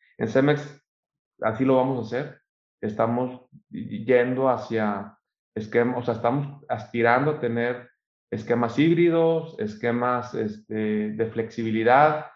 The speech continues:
con, con muchas, con mucha apertura, también permitiéndole a nuestra gente, pues, también que, que se siga cuidando y demás, pero volver todos a oficinas llenas de gente como teníamos antes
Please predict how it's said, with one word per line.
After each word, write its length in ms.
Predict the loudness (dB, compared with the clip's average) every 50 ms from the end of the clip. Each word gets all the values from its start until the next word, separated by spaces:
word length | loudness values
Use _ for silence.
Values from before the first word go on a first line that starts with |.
| _ _ _ _ _
con, 380 | 2 2 4 4 2 2 0 0
con 320 | 2 2 4 4 2 0
muchas, 880 | 0 0 0 0 0 0 2 4 6 6 6 6 4 2 -2 -8 -14 -20 _ _ _
con 160 | 2 4 4
mucha 200 | 4 2 2 2
apertura, 760 | 2 2 0 0 0 2 2 4 6 6 4 4 2 0 -2 -2
también 340 | -2 -2 0 -2 -2 -4 -4
permitiéndole 500 | -4 -4 -2 -2 -2 0 0 2 2 2
a 60 | 0
nuestra 260 | 0 -2 -4 -6 -4
gente, 500 | -2 -2 -2 -2 -4 -4 -6 -6 -6 -10 _ _ _ _ _ _
pues, 140 | -14 -6 -2
también 320 | 2 2 2 2 2 0 0
que, 300 | 2 2 2 2 0 -2
que 80 | -4 -4
se 160 | -4 -4 -4
siga 300 | -2 2 2 2 2 2
cuidando 460 | 2 4 6 6 6 6 4 2 2
y 40 | 0
demás, 420 | 0 0 0 -2 -2 -4 -6 -12 _ _ _ _ _ _ _ _ _ _ _
pero 560 | 6 6 8 8 8 6 6 4 4 2 -2 -2
volver 560 | 2 4 6 6 8 6 6 6 4 4 2
todos 500 | 4 4 6 6 4 2 0 -2 -2 0
a 400 | 2 2 4 4 4 2 2 0
oficinas 720 | -2 -4 -6 -6 -4 -2 0 0 2 2 0 0 -2 -8 -12
llenas 500 | -4 2 6 6 8 8 6 6 4 2
de 100 | 0 0
gente 420 | 0 0 0 -2 -2 -6 -6 -6
como 240 | -4 -2 -2 -2 -2
teníamos 340 | -2 -2 0 0 -2 -2 -2
antes 420 | -2 -4 -4 -6 -8 -10 -12